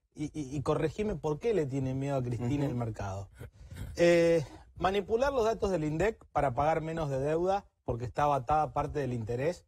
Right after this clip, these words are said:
Speaker 1: a la inflación, bajando una inflación que no era tal. Estatizar, así a los, a, a lo, a lo capanga,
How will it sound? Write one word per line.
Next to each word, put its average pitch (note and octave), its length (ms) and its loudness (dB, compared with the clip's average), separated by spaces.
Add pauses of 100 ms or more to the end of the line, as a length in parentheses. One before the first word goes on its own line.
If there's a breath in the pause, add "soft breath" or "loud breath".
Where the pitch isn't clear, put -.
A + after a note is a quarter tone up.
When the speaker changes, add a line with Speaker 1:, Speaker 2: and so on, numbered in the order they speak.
(180)
Speaker 1:
a B2 100 -6
la B2 80 -2
inflación, D#3 640 0 (240)
bajando D3 460 0
una C3+ 80 -2
inflación B2+ 400 -2
que B2 100 0
no A#2+ 80 -2
era G#2+ 160 -2
tal. - 240 -10 (920)
Estatizar, G3+ 920 -2
así F3 400 0
a C#3+ 60 2
los, B2 380 -6
a, A2 440 -12
a A#2+ 80 -4
lo, A#2+ 240 -2
a A2+ 100 -6
lo A#2+ 140 -2
capanga, A3+ 720 4